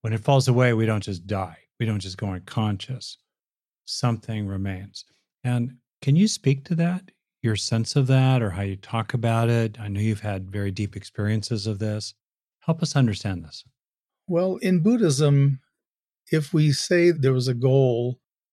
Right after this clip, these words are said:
Speaker 2: then the goal would be nibbana or nirvana. And that's talked about in lots of different ways, but fundamentally, it's the power of it and the source quality of it is that it's a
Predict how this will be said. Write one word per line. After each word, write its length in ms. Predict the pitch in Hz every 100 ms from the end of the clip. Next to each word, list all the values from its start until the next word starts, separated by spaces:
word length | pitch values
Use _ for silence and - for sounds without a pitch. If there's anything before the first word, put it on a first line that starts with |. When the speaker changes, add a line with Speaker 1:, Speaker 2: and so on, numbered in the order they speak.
| _
Speaker 2:
then 160 | 135 135
the 80 | 135
goal 260 | 143 143
would 160 | 139 127
be 300 | 127 127 131
nibbana 540 | 127 123 131 131 131
or 200 | 139 113
nirvana. 720 | 117 127 117 120 120 113 113 - _ _ _ _
And 380 | 131 135 135 151
that's 240 | 156 147
talked 300 | - 226 220
about 260 | 160 139 139
in 60 | 131
lots 280 | 131 147
of 80 | 143
different 340 | 131 127 127 135
ways, 440 | 127 135 127 120
but 200 | 131 147
fundamentally, 1040 | - 208 175 147 143 151 143 123 120 123 _ _ _ _ _
it's 520 | 135 127 131 - - - _
the 120 | 143
power 520 | 139 - 165 185 160
of 120 | 135 120
it 320 | 113 120 - -
and 240 | 127 131
the 300 | 127 127 117
source 480 | 131 - 165 165 -
quality 680 | - 151 139 147 143 127 135
of 240 | 131 113
it 280 | 120 117 131 _ _ _ _ _ _ _
is 480 | 156 143 151 151 139
that 280 | 139 139 131
it's 380 | 131 127 - - -
a 520 | 127 123 120 123 120